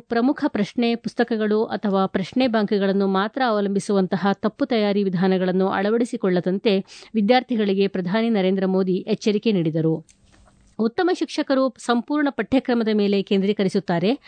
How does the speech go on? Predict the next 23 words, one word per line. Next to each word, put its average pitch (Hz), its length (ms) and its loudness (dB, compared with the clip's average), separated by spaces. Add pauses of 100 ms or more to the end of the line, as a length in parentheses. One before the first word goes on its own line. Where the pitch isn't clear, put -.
(380)
ಕಠಿಣ 240 340 -2
ಪರಿಶ್ರಮವನ್ನು 226 680 0
ಪ್ರೋತ್ಸಾಹಿಸುತ್ತಾರೆ 196 920 0 (420)
ಮತ್ತು 247 320 2
ವಿದ್ಯಾರ್ಥಿಗಳು 262 720 -2
ತಾವು 247 340 -2
ಕಲಿಯುವ 220 460 0
ನೈಜ 214 340 0
ವಿಷಯಗಳ 214 540 0
ನೈಜ 208 280 2
ಜೀವನದ 214 440 0 (260)
ಅನ್ವಯಗಳನ್ನು 214 640 0
ಅರ್ಥ 190 280 -2
ಮಾಡಿಕೊಳ್ಳಲು 190 540 0
ಸಹಾಯ 196 400 0
ಮಾಡುತ್ತಾರೆ. 170 500 0 (560)
ಪರೀಕ್ಷಾ 320 460 0
ಆಧಾರಿತ 254 400 -2
ಕಲಿಕೆಗಿಂತ 226 640 0
ಸಮಗ್ರ 226 420 -2
ಅಭಿವೃದ್ಧಿಯನ್ನು 202 640 0
ಖಚಿತಪಡಿಸಿಕೊಳ್ಳುತ್ತಾರೆ 190 1160 0
ಎಂದು 208 260 0